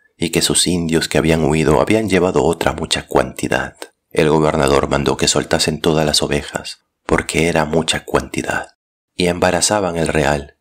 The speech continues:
y que los cristianos matasen todos los días cuantas hubiesen menester, y los indios que la noche antes habían recogido mandó el gobernador poner en la plaza,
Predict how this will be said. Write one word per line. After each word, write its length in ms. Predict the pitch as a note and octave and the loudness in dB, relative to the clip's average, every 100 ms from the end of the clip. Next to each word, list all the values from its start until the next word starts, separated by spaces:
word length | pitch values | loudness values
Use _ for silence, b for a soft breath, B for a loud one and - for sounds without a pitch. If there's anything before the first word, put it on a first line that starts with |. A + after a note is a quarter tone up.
| _ _ _ | _ _ _
y 160 | E2 | -4
que 100 | - | 0
los 140 | D2 - | 0 0
cristianos 520 | F2+ - E2 F2 D#2+ | -2 2 2 2 0
matasen 460 | E2 - E2+ E2 D#2+ | -2 0 0 0 0
todos 300 | G2 G#2 G2 | 2 2 2
los 180 | E2+ | 0
días 300 | F2 F#2+ E2 | 0 0 0
cuantas 440 | - F2 E2+ D#2+ - | 0 -2 0 0 2
hubiesen 400 | E2 F2 - E2 | 2 2 0 0
menester, 640 | D#2+ C#2+ - D2+ D2+ - _ _ _ | 0 -2 0 -2 -2 -8 _ _ _
y 140 | - F#2 | 0 2
los 240 | F2+ - | 2 2
indios 320 | A2 F2+ - | 0 0 0
que 100 | - | 2
la 80 | D#2+ | 2
noche 360 | D2+ F2 - D#2+ | 2 0 0 0
antes 340 | D2+ C#2+ - | 0 -2 -2
habían 300 | D#2+ E2 E2+ | 0 -2 -2
recogido 680 | - - - D#2+ D2+ C#2 D2 | -2 -2 -4 -2 -2 -2 -2
mandó 280 | F2 F2+ E2+ | -2 0 0
el 80 | G#2 | 2
gobernador 640 | G2 F2+ D2 C#2 D2+ - | 0 0 -2 0 0 -2
poner 320 | - D2 C#2+ | 0 0 2
en 140 | D2 C2+ | 0 -2
la 100 | C2+ | -4
plaza, 560 | - C#2 - - - | -4 -4 -4 -8 -10